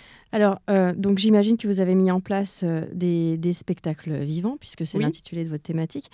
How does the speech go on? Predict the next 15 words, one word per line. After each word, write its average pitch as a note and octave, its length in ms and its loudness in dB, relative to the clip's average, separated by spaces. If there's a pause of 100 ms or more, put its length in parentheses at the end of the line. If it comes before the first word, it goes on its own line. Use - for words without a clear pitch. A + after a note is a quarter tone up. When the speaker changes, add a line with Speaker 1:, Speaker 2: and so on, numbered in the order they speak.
(240)
Speaker 1:
Donc F#3+ 120 2
on G#3 80 8
a G#3+ 80 8
autour G#3+ 180 2
de G3+ 40 0
la F#3+ 120 4
table G3+ 360 0
Frédéric F#3+ 460 -2
Rousseau, G#3 320 -4
qui G#3+ 100 -8
est F3+ 40 -2
producteur F3+ 440 -6
de, E3 480 -2
de F3+ 80 -2
spectacles. G3 520 -8